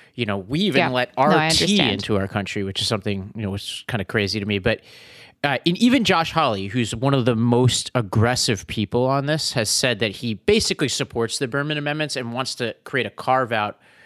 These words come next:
Speaker 1: for TikTok. And what's fascinating to me, Ricky, is, like, I have this instinct to support this ban,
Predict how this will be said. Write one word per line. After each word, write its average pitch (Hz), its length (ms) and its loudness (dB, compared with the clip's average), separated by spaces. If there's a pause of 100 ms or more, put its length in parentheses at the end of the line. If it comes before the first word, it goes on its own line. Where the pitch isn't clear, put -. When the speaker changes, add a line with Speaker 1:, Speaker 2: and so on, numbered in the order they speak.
(160)
Speaker 1:
for 190 320 2
TikTok. - 760 -8 (680)
And 156 360 0 (520)
what's 180 220 0
fascinating 226 420 2
to 175 100 -4
me, 156 360 2
Ricky, 151 320 2
is, 131 140 2
like, 127 240 2 (440)
I 170 80 2
have 226 260 2
this 240 200 2
instinct 143 480 2
to 131 100 0
support 117 560 0
this 123 160 0
ban, 127 500 0